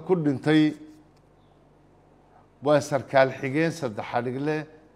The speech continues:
ciidamada ilaalada xeebaha qaranka ka mid ah. Ka kalena isla ciidanka ilaalada xeebaha qaranku ka mid yahay. Marka ugu horreysa,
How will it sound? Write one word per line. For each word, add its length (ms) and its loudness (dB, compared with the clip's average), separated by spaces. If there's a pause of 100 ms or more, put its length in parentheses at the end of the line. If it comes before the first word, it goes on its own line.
(840)
ciidamada 800 -2
ilaalada 760 -4 (160)
xeebaha 600 -6 (220)
qaranka 400 -2 (140)
ka 120 -8
mid 240 -6
ah. 120 -20 (1800)
Ka 100 -2
kalena 640 2 (920)
isla 280 -2 (100)
ciidanka 400 2
ilaalada 480 -4
xeebaha 540 -8
qaranku 440 -10
ka 120 -4
mid 200 -4
yahay. 200 -16 (1200)
Marka 380 -2
ugu 200 0
horreysa, 640 -6